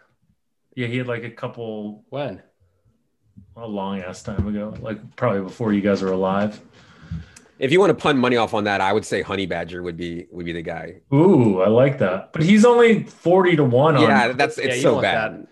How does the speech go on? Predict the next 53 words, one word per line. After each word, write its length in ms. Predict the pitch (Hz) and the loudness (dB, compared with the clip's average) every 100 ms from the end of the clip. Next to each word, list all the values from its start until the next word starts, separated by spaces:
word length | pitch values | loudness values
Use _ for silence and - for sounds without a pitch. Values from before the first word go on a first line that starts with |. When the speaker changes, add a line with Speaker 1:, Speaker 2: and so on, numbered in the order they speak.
| _ | _
Speaker 3:
Yeah. 120 | - 156 | -4 0
Speaker 2:
I 20 | |
want 200 | 226 247 | 0 -2
someone 280 | 233 214 180 | -2 -4 2
like 80 | |
Speaker 1:
How 80 | 190 | 4
about 260 | 277 233 147 | 6 6 4
Speaker 2:
okay. 100 | 175 | 2
Speaker 1:
Bashaud 360 | 180 170 156 | 4 4 2
Breeland? 580 | 120 139 202 139 98 - | 0 2 4 2 0 -8
Bashaud 420 | - 120 175 180 | -6 0 2 2
Breeland 380 | 117 139 190 117 | 2 0 2 2
might 180 | 104 101 | 0 -2
be 120 | 101 | -6
a 40 | 95 | -8
good 160 | 98 | -8
one 160 | 98 110 | -8 -8
at 80 | 120 | -6
Speaker 2:
Yeah. 120 | 190 | -4
Speaker 1:
a 20 | |
hundred 220 | 131 120 | -4 -6
fifty 320 | - 139 131 | -6 -8 -6
to 80 | 117 | -6
one. 320 | 101 95 120 - _ 190 _ | -6 -8 -10 -16 _ -20 _
Speaker 2:
Dexter 400 | - 180 190 269 | -4 -4 -4 -8
Jack-, 440 | 165 139 156 190 - | -4 -2 -2 -6 -10
so 280 | 160 170 156 | -8 -8 -8
who 140 | 160 | -6
were 100 | 240 | -6
the, 300 | 214 175 143 - | -2 -2 -4 -8
so 220 | - 175 | -6 -4
who, 240 | 180 208 - - | -6 -10 -18 -16
the 140 | 151 | -12
defensive 480 | 135 175 214 208 202 | -8 -6 -6 -6 -6
players 260 | 156 147 139 | -4 -4 -4
that 80 | |
have 80 | 123 | -6
won 160 | 120 120 | -4 -6
the 80 | 113 | -6
Super 260 | 120 107 | -10 -10
Bowl 280 | 101 101 95 | -4 -4 -4
that 120 | 104 | -6
I 120 | 104 | -6
can 160 | 104 110 | -8 -10
remember? 240 | 98 90 | -16 -14
You 60 | 98 | -12
had 120 | 101 | -8
Dexter 340 | 110 147 - 170 | -6 -6 -6 -8
Jackson 540 | 131 120 120 - 123 | -6 -6 -6 -8 -10
from 220 | - 107 | -10 -12
Oakland, 360 | 110 117 - 123 | -10 -10 -8 -10
Tampa 260 | 120 120 123 | -10 -12 -12
Bay. 400 | 95 92 92 | -12 -12 -12